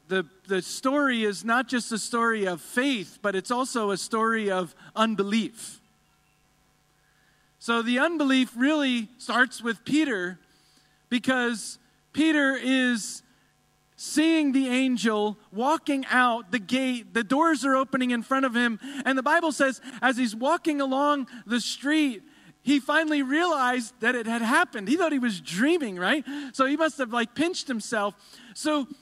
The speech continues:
so where do you go when you get out of a prison like that? Well, you go to the place where everyone's praying for you so you can say, "Hey,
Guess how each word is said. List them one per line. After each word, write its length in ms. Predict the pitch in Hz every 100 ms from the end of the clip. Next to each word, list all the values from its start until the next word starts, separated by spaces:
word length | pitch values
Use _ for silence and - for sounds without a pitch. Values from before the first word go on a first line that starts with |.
| _ _
so 180 | - 302
where 320 | 262 330 349
do 60 |
you 180 | 330 302
go 720 | 220 233 294 285 247 233 233 208 _ _ _ _
when 260 | 208 269 254
you 120 | 254
get 220 | 196 269
out 180 | 262 254
of 80 | 240
a 60 |
prison 420 | 226 294 320 285 247
like 220 | 233 240
that? 240 | 247 240
Well, 100 | 269
you 100 | 294
go 200 | 226 330
to 60 | 339
the 100 | 311
place 340 | 311 320 320
where 120 | 285
everyone's 420 | 269 311 294 285 -
praying 380 | 320 403 370
for 200 | 254 254
you 140 | 254 262
so 120 | 269
you 120 | 294
can 120 | 294
say, 300 | 262 294 294 262 277 269
"Hey, 240 | 339 339